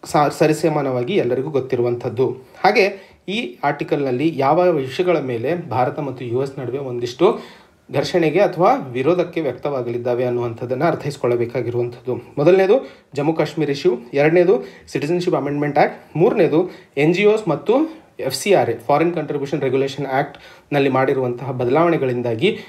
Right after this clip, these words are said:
ಏನ್ foreign funding ಭಾರತದ ಎನ್ ಜಿ ಒಸ್ಗಳಿಗೆ ಬರ್ತಾ ಇದೆ,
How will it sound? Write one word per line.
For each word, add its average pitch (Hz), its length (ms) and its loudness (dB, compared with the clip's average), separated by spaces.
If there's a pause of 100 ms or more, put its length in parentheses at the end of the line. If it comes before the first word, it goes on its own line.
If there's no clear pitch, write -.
(180)
ಏನ್ 185 180 4
foreign 147 300 0
funding 139 300 -4
ಭಾರತದ 127 380 -4
ಎನ್ 123 200 -4
ಜಿ 135 80 -2
ಒಸ್ಗಳಿಗೆ 127 380 -2
ಬರ್ತಾ 120 320 -4
ಇದೆ, 143 300 0